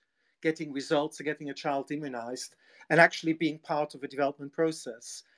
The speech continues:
that actually may be a bit more longer term, may you be willing to actually take some risks, to actually say, "Well, I want to make sure that we don't keep on having to do this kind of result machines that we are." So there is an element of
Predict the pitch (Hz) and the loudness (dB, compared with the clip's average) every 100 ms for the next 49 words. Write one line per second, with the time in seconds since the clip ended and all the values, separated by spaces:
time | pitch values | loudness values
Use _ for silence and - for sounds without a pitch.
0 | _ - 143 147 147 - 151 143 147 147 | _ -4 2 2 2 -8 -2 4 4 4
1 | 147 _ _ 147 151 160 160 156 147 143 | 0 _ _ 0 6 6 6 0 0 -2
2 | 151 147 143 143 139 139 160 143 139 135 | -2 2 2 2 -2 -4 2 2 2 -2
3 | 131 135 139 131 143 160 151 147 151 139 | -4 -2 0 4 8 8 6 0 -2 -2
4 | - 143 - 143 - 143 131 151 147 - | -2 -8 -2 -2 -2 -12 0 4 4 0
5 | - - - - - - 147 - 147 - | -14 -16 -16 -18 -12 0 2 2 -10 -4
6 | 151 143 139 139 _ _ _ _ - 151 | -2 2 0 0 _ _ _ _ -6 -4
7 | 156 151 - 151 143 - 160 147 143 139 | -2 -6 -6 -4 -4 -2 4 4 4 4
8 | 135 - - _ _ _ 185 151 156 151 | 4 0 -18 _ _ _ -10 -6 0 -2
9 | - 170 160 143 139 147 143 - 127 175 | 0 -6 -4 0 4 4 2 -4 2 6
10 | 185 160 135 131 - 139 131 127 - 135 | 8 8 4 -2 -2 -4 -4 -6 -6 0
11 | 143 143 - 123 - 131 123 127 127 - | 2 0 -4 -8 -4 -4 -4 -4 -6 2
12 | 131 135 127 120 - 143 175 202 180 190 | 6 6 6 2 -2 0 4 4 4 6
13 | 185 220 190 160 156 151 | 6 6 0 -4 2 2